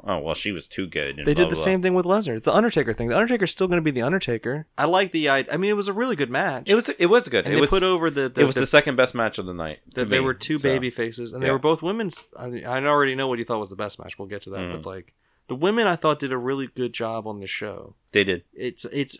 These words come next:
Speaker 2: it's stif-, it's crazy to think that we were not that long ago from, I mean, I don't care what, if you're a Bella fan, but, like, the Nikki Bella Divas Championship reign and the, and I loved A J Lee, but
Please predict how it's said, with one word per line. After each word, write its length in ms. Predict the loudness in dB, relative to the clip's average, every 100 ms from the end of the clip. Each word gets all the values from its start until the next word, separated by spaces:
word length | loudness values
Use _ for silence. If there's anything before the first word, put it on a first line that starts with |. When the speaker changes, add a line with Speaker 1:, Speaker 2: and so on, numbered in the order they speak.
| -10
Speaker 2:
it's 200 | -10 -8
stif-, 520 | -6 0 2 0 -6
it's 160 | -10 -8
crazy 500 | -8 -2 -2 -2 -4
to 80 | -10
think 340 | -6 -6 -4
that 260 | -4 -4 -4
we 160 | -4 -4
were 100 | -2
not 300 | 0 -2 -2
that 200 | -2 -2
long 180 | -4 -6
ago 300 | -6 -6 -6
from, 420 | -6 -8 -8 -14 _ _ -10
I 60 |
mean, 120 | -6 -4
I 60 |
don't 120 | -4
care 240 | -4 -4 -2
what, 220 | -4 -6 -8
if 120 | -8
you're 160 | -6
a 60 | -4
Bella 320 | -2 0 -2
fan, 360 | -2 -6 -6 -8
but, 180 | -8 -6
like, 160 | -6
the 60 | -8
Nikki 300 | -10 -8 -10
Bella 460 | -6 -6 -4 -6 -10
Divas 300 | -12 -10 -10
Championship 640 | -10 -10 -10 -10 -10 -10 -8
reign 400 | -8 -6 -10 -10
and 200 | -12 -12
the, 200 | -12 -12 _ _ _ _ 0
and 80 |
I 40 | 4
loved 220 | 4 4
A 140 | 2
J 160 | 0 -2
Lee, 380 | -2 -2 -4 -10 -6
but 240 | -4 -4